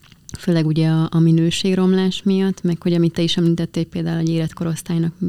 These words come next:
milyen nehéz egyáltalán üzleteket találni. Egyébként anyukám is mindig erre panaszkodik, hogy de hát melyik üzletbe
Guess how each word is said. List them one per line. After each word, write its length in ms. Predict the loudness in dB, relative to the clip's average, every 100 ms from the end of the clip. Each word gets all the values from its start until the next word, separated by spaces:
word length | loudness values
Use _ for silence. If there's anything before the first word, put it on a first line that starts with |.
| -2
milyen 240 | 0 2
nehéz 500 | 2 2 0 -2 -2 -6 -18 -20 -6
egyáltalán 400 | -2 0 0 2
üzleteket 520 | 2 2 -4 -6 -6 -6
találni. 420 | -4 0 2 2
Egyébként 360 | 0 -2 -2
anyukám 380 | 2 0 0 -2
is 140 | -2 0
mindig 220 | 0 0
erre 160 | -2
panaszkodik, 580 | -4 -2 -4 -4 -6 -4
hogy 160 | -4 -2
de 120 | -2
hát 220 | -2 -2
melyik 340 | 0 0 0 -2
üzletbe 640 | -2 -2 -2 -2 -2